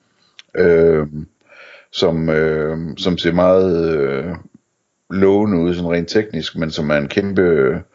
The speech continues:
hjelm af en ting, og endda har en ledning, der stikker bagud af det til, jeg ved ikke, om det er til en batteripakke eller et eller andet. Øhm, og så er der Meta, som jo købte det der Oculus, øh, for,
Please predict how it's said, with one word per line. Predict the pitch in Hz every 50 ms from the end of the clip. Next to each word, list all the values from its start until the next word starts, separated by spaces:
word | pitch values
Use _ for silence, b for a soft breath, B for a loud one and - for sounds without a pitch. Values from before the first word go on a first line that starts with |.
| B B B B B B B B B B B B _ -
hjelm | - 85 85 92 90 90 87 85 82
af | 78 78
en | 76 76
ting, | - - 95 92 90 82
og | 67 71 78 80 76 78 80 87 73 58 - -
endda | 78 85 85 85 85
har | 87 90 80
en | 80 85
ledning, | 82 85 92 95 95 90 85 82 80 71 65 - - -
der | 80
stikker | - - 90 80 82
bagud | 78 - 90 87 85 82 85 87
af | 85 82
det | 85 90 87 -
til, | - - 85 71
jeg | 67 65 69 -
ved | 78 71 80 82
ikke, | - 82
om | 82 80
det | 80 85
er |
til | 82 - 85
en | 82 76
batteripakke | 73 80 82 85 87 87 - 82 76 76 73 78 78
eller | 78 78 78
et | 73
eller | 78 82 85
andet. | 82 82 85 85 - _ _ _ _ _ _ _ _ _ _ _ _ _ _ _ _ - - _ -
Øhm, | - 50 - - 50 - 80 78 76 76 76 - _ B B B B B B B B B B B B B B
og | -
så | 98 113
er | 104
der | 98 87
Meta, | 82 87 98 107 113 - - 92 80
som | - 87 82 85
jo | 80 76
købte | 76 - - 101 98 - - -
det | 80 90 85 82
der | 92 -
Oculus, | 78 92 - - - 82 76 76 78 78 - - - - 52 58
øh, | 80 80 73 65 67 67 65 64 62 62 58 55 58 62 62 60
for, | - - - 80 82 80